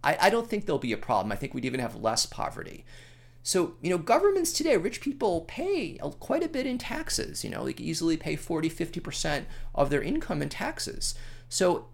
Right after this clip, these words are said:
if we assume the same happens, that, you know, probably there'll be some people who own all the capital, or own most of the capital, you know, the top one percent will own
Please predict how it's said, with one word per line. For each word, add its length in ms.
if 160
we 240
assume 680
the 80
same 440
happens, 640
that, 200
you 80
know, 120
probably 840
there'll 140
be 140
some 320
people 400
who 180
own 260
all 260
the 60
capital, 460
or 120
own 140
most 280
of 60
the 80
capital, 500
you 80
know, 100
the 80
top 300
one 200
percent 440
will 160
own 340